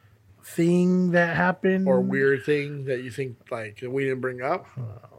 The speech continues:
Speaker 1: or, um, did you see Parasite? Um, do you speak Korean?
Speaker 2: Do you like Parasite, or do you hate it because you're like, "Oh, it's too international"? <laughs> This is not foreign, 'cause it's not foreign anymore. "It's too international for me.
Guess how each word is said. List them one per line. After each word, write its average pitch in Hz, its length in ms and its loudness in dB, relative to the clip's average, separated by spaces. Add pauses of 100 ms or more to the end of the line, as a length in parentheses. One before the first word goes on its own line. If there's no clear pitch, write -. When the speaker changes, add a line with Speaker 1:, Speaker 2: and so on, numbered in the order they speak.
(120)
Speaker 1:
or, 131 440 4
um, 120 680 -2 (560)
did 120 320 -4
you 147 140 2
see 175 240 0
Parasite? 180 920 2 (720)
Um, 110 320 -4
do 120 80 -6
you 117 380 -4
speak 175 340 -2
Korean? 190 840 0
Speaker 2:
Do 139 100 -6
you 127 380 -2
like 120 420 -4 (120)
Parasite, 220 640 -2
or 123 200 -2
do 110 200 -12
you 127 120 -6
hate 127 360 -8
it 110 140 -12
because 117 300 -12
you're 120 100 -10
like, 104 160 -16 (380)
"Oh, 170 160 10
it's - 200 -6
too 160 460 2
international"? 156 960 6
<laughs> - 320 -4
This 160 160 8
is 156 100 -4
not 151 220 4
foreign, 143 240 -4
'cause 131 200 -10
it's 117 100 -12
not 123 180 -4
foreign 131 220 -14
anymore. 139 340 -12 (340)
"It's - 200 4
too 233 180 10
international 170 680 8
for 139 160 -10
me. 135 400 -6